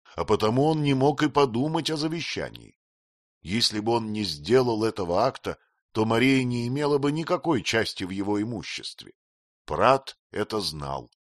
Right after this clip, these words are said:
а потому очень сильно беспокоился. В самом деле, с некоторого времени он сам заметил беспокойные признаки в своем здоровье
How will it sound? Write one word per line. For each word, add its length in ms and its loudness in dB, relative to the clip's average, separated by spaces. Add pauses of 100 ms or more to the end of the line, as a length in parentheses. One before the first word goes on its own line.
(260)
а 100 -8
потому 380 2
очень 340 0
сильно 360 -2
беспокоился. 840 -6 (440)
В 80 -4
самом 400 -2
деле, 300 -10 (160)
с 160 -4
некоторого 580 -2
времени 400 0
он 140 -2
сам 300 -2
заметил 440 -4
беспокойные 720 -2
признаки 540 -6
в 80 -12
своем 360 -4
здоровье 560 -4